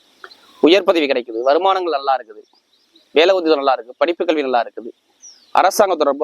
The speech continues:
அரசு மூல அனுகூலங்கள் வரக்கூடிய அமைப்பை அமைச்சு கொடுக்குறாரு. மெயினா இந்த ஃபேன்சி ஸ்டோர் வச்சக்கூடிய நபர்கள், இந்த அழகு சாதன பொருட்கள் பண்ணக்கூடிய நபர்கள், க-, கம்ப்யூட்டர் சம்மந்தப்பட்ட துறை, கமிஷன் சம்மந்தப்பட்ட துறை,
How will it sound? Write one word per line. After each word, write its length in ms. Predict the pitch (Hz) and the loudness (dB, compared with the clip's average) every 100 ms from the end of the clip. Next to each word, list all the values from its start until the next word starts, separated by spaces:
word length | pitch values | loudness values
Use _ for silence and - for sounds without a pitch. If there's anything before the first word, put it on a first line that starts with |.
| 139 | 0
அரசு 200 | 180 - 185 | -2 -4 -8
மூல 120 | 160 135 | -6 -4
அனுகூலங்கள் 400 | 143 135 127 117 | -6 -6 -6 -6
வரக்கூடிய 260 | 120 113 113 | -8 -12 -10
அமைப்பை 200 | 120 110 | -2 -2
அமைச்சு 220 | 120 - | -2 -4
கொடுக்குறாரு. 400 | 110 101 104 95 _ _ _ _ _ _ _ _ - | -6 -2 -4 -4 _ _ _ _ _ _ _ _ 0
மெயினா 180 | 180 202 | 2 2
இந்த 100 | 185 175 | 2 2
ஃபேன்சி 240 | 170 175 - | 2 0 -2
ஸ்டோர் 200 | 160 135 | -2 -2
வச்சக்கூடிய 320 | 131 123 123 | -4 -4 -2
நபர்கள், 280 | 117 123 127 - - | -2 -2 -4 -6 -6
இந்த 140 | 139 127 120 113 90 123 | 0 2 2 0 0 0
அழகு 180 | 175 175 | 0 0
சாதன 220 | 151 143 127 | -2 -4 -6
பொருட்கள் 260 | 123 120 110 95 _ - | -8 -6 -8 -12 _ -6
பண்ணக்கூடிய 280 | 127 123 117 | -4 0 0
நபர்கள், 300 | 117 123 123 - _ _ _ | 0 0 -2 -4 _ _ _
க-, 240 | 139 143 139 156 | 2 2 2 0
கம்ப்யூட்டர் 320 | 170 175 160 | 0 0 -2
சம்மந்தப்பட்ட 380 | 139 123 117 120 | -4 -4 -6 -2
துறை, 140 | 120 127 _ _ _ _ _ _ - | -2 -4 _ _ _ _ _ _ -2
கமிஷன் 340 | 170 196 196 156 | 0 2 2 2
சம்மந்தப்பட்ட 380 | 139 123 117 127 | 0 -4 -4 -2
துறை, 160 | 131 | -2